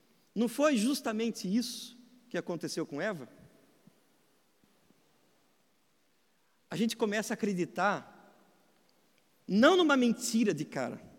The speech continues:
não numa mentira de cara, mas numa falsa verdade.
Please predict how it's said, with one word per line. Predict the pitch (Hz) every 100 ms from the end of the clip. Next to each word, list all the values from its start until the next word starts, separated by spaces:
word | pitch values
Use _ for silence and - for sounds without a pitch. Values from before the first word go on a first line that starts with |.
| - _ _ -
não | 175 311
numa | 240
mentira | 185 - 156
de | 127 120
cara, | 110 110 - - _ _ _ _ -
mas | 135
numa | 170 165
falsa | - 156 180 - 180
verdade. | 180 185 113 117 - - -